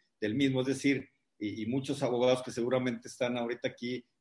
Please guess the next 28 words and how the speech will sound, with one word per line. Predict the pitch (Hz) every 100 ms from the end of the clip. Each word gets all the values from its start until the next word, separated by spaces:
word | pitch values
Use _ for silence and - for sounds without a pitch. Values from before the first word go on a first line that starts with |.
| -
conectados, | 120 123 123 127 123
no | 127
me | 127
dejarán | 123 123 127 131
mentir, | 127 131 131 -
lo | 131 143 135
difícil | 135 113 170 170 165 -
que | 147 143
es | 143 - - _
responderle | - 120 - 123 123 139 147
a |
un | 147
cliente | 143 135 135 151 -
y |
decirle | 123 117 - 127 135 143 - _
que | 117
están | 110 127
suspendidos | 135 135 120 110 110
los | 104 101
plazos, | 127 123 - 131 - - _
que | -
están | - 117
cerradas | 107 113 110
las | 101 92
puertas, | - 131 131 139 135 - - -
que | 120
estamos | 143 147 139
esperando | 143 135 131 135 143 143